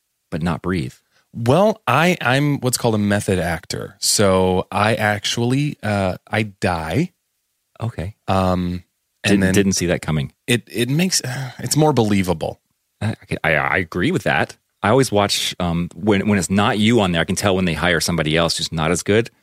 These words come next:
Speaker 1: um, or they don't have the budget to hire a, a playing dead actor. And, uh, they either laugh, like they're tickled somehow when they are picked up, um, or that you can see them breathing. And it's pl-,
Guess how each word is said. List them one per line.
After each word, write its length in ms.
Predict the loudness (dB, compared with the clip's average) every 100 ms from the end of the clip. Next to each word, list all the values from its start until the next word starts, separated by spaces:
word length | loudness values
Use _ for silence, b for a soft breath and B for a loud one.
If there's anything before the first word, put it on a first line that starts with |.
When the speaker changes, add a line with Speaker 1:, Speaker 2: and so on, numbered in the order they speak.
| _ -8
Speaker 1:
um, 120 | -2
or 80 | 0
they 80 | 0
don't 80 | -2
have 120 | -4
the 80 | -2
budget 280 | -2 -2 -4
to 60 |
hire 320 | -2 0 0 0
a, 180 | -2 -4
a 80 | -8
playing 300 | -4 -4 -2
dead 160 | -2 0
actor. 340 | 0 0 -2 -4 _ _ _ 0
And, 480 | 2 4 4 2 2
uh, 160 | 2
they 120 | 2 4
either 200 | 4 2
laugh, 400 | 2 0 -2 -4
like 80 |
they're 100 | -6
tickled 400 | -2 0 2 0 -2
somehow 460 | -2 2 2 0 0
when 180 | 2
they 240 | 2 2 2
are 100 | -2
picked 220 | -2 0
up, 220 | 0 -2 -14 _ _ _ 0
um, 320 | 2 2 2
or 260 | 2 4 2
that 100 | 0
you 60 |
can 100 | -4
see 140 | 0 2
them 100 | 4
breathing. 340 | 4 2 0 2
And 100 | 2
it's 140 | 0
pl-, 460 | -6 -20 -20 -20